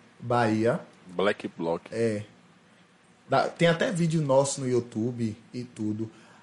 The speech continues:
Speaker 1: A gente tava passando por alguma daquelas ruas e um cara começou a gritar, pô. "Vagabundo, bando de vagabundo", não sei o que lá. E tinha um amigo meu com coquetel molotov na mão.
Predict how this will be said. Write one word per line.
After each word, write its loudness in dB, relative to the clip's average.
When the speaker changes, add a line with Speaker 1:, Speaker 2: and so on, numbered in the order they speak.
Speaker 1:
A 2
gente 0
tava 6
passando 2
por 2
alguma 4
daquelas 2
ruas 0
e 0
um 0
cara 2
começou 2
a 0
gritar, 2
pô. -2
"Vagabundo, 4
bando 2
de -2
vagabundo", 0
não 0
sei -2
o -8
que 0
lá. 4
E 4
tinha -2
um 4
amigo 2
meu 4
com -4
coquetel 2
molotov 4
na -2
mão. 2